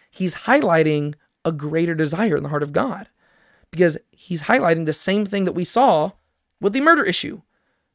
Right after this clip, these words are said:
The goal is always reconciliation.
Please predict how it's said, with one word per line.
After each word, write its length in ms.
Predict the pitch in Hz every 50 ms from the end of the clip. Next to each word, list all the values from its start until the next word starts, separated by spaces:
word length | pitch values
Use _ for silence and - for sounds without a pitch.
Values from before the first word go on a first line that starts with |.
| _ _ _ _ _ _ -
The 100 | 160 180
goal 380 | 156 - 185 214 233 240 240 -
is 120 | - 185 -
always 520 | - 185 202 185 175 165 156 151 156 156 - - _ _ _ -
reconciliation. 1200 | 233 165 156 160 - 165 156 151 - - - 147 147 147 - 151 147 151 - - - - - 165